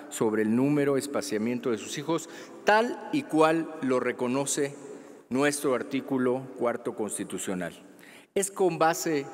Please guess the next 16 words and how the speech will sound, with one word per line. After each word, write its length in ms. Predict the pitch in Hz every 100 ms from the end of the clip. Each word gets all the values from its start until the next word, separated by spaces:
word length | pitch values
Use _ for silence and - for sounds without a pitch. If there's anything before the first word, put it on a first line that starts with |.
| - - -
en 160 | 123
esa 200 | 135 156
resolución 720 | 135 110 117 104 98 127 151 208 - - - -
que 80 | 131
hoy 60 |
presentamos 680 | 131 131 - 113 131 131 131
la 140 | 127 104
propuesta 880 | 110 - 131 131 - 123 117 - -
de 100 | 107
reforma 480 | 104 - 127 120 113
constitucional, 880 | 156 175 - - 131 123 123 131 131 - - -
dado 260 | 123 120 -
que 120 | 117
la 140 | 110
Corte 560 | - 180 226 233 - 143
señaló 580 | - 110 113 120 131